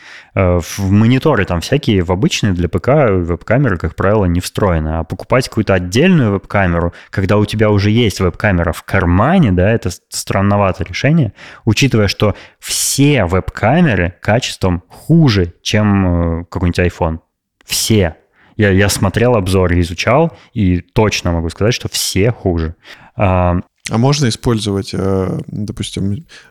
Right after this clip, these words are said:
Speaker 2: профессиональную какую-то видеокамеру или
Speaker 1: Да,
Speaker 2: зеркалку?
Speaker 1: если есть фотоаппарат, э, например, какой-нибудь Canon, то у них есть специальная программа, я не помню её название, но н-,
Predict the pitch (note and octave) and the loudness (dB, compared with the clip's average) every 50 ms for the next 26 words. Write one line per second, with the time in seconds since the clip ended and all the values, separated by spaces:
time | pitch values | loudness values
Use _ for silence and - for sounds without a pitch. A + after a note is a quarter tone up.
0 | _ _ - A2+ A2 - - - A2 A2 G#2+ G#2 G2+ G2+ G#2 A2+ B2+ - _ _ | _ _ -2 0 0 -2 0 0 0 2 2 2 0 0 -2 -4 -8 -10 _ _
1 | - A2+ - - G#2 A2+ A2 G#2+ G#2+ A2 G#2+ G#2 A2 G#2 G2+ - - G#2 G#2 G#2+ | -6 -6 -6 -4 -4 -2 -2 -2 0 0 0 2 2 2 2 0 -2 -2 -2 0
2 | G#2 G2+ G2+ G2+ G2+ G2+ G2+ G2+ G2+ G#2 G#2 F#2+ - - - F2 F2 F2+ F2 F2+ | 0 0 0 0 -2 -2 -2 -2 -2 -2 -2 -2 0 0 2 2 2 2 0 0
3 | A2 G2 G#2 A2 - - - A2+ G#2+ G#2+ A2+ C3 B2 - - - - A#2 G#2+ - | 0 0 0 0 -2 -2 0 0 2 2 2 2 0 -2 -4 -4 -4 -4 -2 -2
4 | G#2 G2 - A2 A2 A#2 C#3+ F#3 A3+ - - - C3+ - - G2 G2 F#2+ F#2 F2+ | -2 -2 0 0 2 2 2 2 0 -2 -6 -14 -20 -8 -4 -2 0 0 0 0
5 | F2+ F2 F2 F2+ G2 G#2 G2 F#2 - F#2+ F#2+ F2+ F2+ F2 F#2 G2+ - _ - F2 | 0 0 0 -2 -2 -2 -2 -2 -2 -2 -2 0 0 -2 -2 -6 -10 _ -4 -4
6 | E2+ E2 - - - - G2 F2+ E2 D#2+ D#2+ F2 G#2+ A2+ A#2 A2 G#2 F#2 - - | -2 -4 -6 -8 -6 -2 -2 -2 -2 -2 -6 -8 -10 -12 -10 -10 -10 -6 -2 0
7 | G2+ G2 F#2+ G2+ B2 B2 - - A2+ A#2+ - - - - - - - - - - | 2 2 2 2 2 0 0 0 0 0 0 -2 -6 -8 -10 -12 -14 -6 -2 0
8 | G2+ A2 A#2 A2 G2 F#2 F2+ F2 F2 F2 F2 F2 E2+ E2+ E2+ E2 F2 G#2 - _ | 0 2 2 2 2 2 2 0 0 0 0 -2 -2 -4 -6 -6 -8 -12 -18 _
9 | _ _ - - F#2 E2+ F2 F#2+ G2 A2 C3+ D3 C#3+ C3+ C3 B2 A#2 A2+ A2 G#2+ | _ _ -4 -4 -2 -2 -2 0 0 2 2 2 2 2 2 2 2 2 2 2
10 | G#2 G2+ G2 F#2+ F#2+ F#2+ G2+ - G2 G2 A#2 B2+ C3+ B2 - A#2 G2+ F#2 F#2 F2+ | 2 0 0 0 -2 -2 -4 -4 -2 0 2 2 2 2 2 0 2 2 0 0
11 | F2+ F2+ F#2 F#2+ - - D3+ G3+ G#3 D3+ A2 G2+ G2 G2 F#2+ F#2 F#2 F#2 F#2 | 0 0 -2 -2 -2 0 2 2 2 4 2 2 2 2 0 0 0 -2 -2